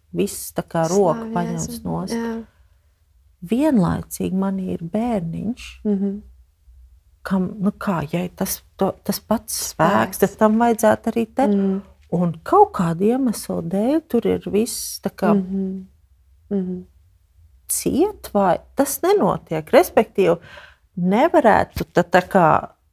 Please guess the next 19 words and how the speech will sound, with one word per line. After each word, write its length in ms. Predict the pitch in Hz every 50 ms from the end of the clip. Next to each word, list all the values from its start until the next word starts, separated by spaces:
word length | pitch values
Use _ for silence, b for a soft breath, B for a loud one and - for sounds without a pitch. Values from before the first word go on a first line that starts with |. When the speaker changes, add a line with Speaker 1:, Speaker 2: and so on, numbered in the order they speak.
| _ -
Speaker 1:
to 160 | 180 165 160
teoriju, 880 | 160 160 - 220 247 262 233 185 160 156 - - - - - 151 -
ka 120 | - - 190
man 280 | 190 202 220 226 226 208
nav 300 | 190 175 180 185 - -
ticības, 760 | - - 302 349 - - - - 262 196 294 269 - 208 214
Speaker 2:
Jā. 160 | 208 208 240
Speaker 1:
nevarētu 540 | 277 320 370 339 285 254 220 180 156 151 -
šeit, 480 | - - 330 320 254 202 202 - - 220
nu, 200 | 233 285 311 - _ _ - - - -
pielāgot, 720 | 349 381 440 392 302 226 190 175 170 170 175 185 185 185
Speaker 2:
Jā, 100 | 233 226 208
Speaker 1:
jo, 60 | 202
Speaker 2:
jā. 220 | 190 185 185 214 208 B B B B B _ _ _ _ _ -
Speaker 1:
jo 280 | 196 202 202 190 185 185
Speaker 2:
Mhm. 420 | 202 220 208 202 196 196 196 196 185
Speaker 1:
mans 440 | 202 226 254 285 269 208 - - -
tas, 360 | - 190 170 - - - -
uh, 400 | - - _ _ _ _ -